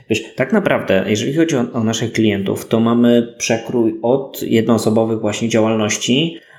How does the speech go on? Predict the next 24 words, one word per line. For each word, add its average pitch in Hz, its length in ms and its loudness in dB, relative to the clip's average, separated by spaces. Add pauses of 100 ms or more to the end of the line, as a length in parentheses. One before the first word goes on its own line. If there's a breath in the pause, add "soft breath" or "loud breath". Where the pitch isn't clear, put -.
e, 113 200 2
do 117 140 2
największych 113 480 2
korporacji. 98 720 -2 (340 loud breath)
I 117 460 2 (220)
ja 120 220 2
widzę 123 560 0 (120)
bardzo 120 320 -4
często 101 800 -2
z 101 160 -2
rozmów 107 460 2
z, - 220 -2
e, 98 480 0
takimi 101 340 -4
osobami, 95 600 -2 (340 loud breath)
że 127 720 2
one 143 180 2
właśnie 147 260 -2
wykorzystują 135 680 0
Brenda 131 280 2
do 113 100 2
tego, 123 240 0
żeby 113 220 -2
znaleźć 113 480 0